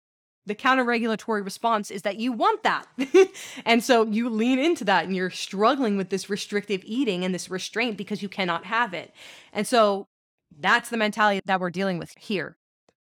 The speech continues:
Another thing that we see often is how, and you, this will probably relate to a lot of people too, maybe you have a small scenario where you go off track,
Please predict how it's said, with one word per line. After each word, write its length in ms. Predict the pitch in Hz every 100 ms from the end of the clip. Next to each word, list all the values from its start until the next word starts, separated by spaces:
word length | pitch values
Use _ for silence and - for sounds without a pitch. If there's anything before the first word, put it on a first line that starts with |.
| -
Another 360 | 196 220 262 269
thing 220 | 233 208
that 140 | 185
we 80 | 185
see 240 | - 180
often 400 | - 160 - 147
is 160 | - 165
how, 380 | 196 180 180 180
and 200 | 180 175
you, 60 | 170
this 240 | 180 180
will 100 | 185
probably 340 | - 180 190
relate 280 | 185 185 180
to 100 | -
a 20 |
lot 160 | 175 170
of 60 | 175
people 220 | 180 185
too, 240 | - 180 _ - _
maybe 240 | 190 208 233
you 140 | 240
have 320 | 220 220 214 208
a 140 | 196
small 760 | - - 208 196 202 208 202 196
scenario 560 | - 196 190 185 175
where 160 | 165 170
you 160 | 175
go 280 | 165 202 190
off 300 | 185 175 175
track, 580 | - 190 - - -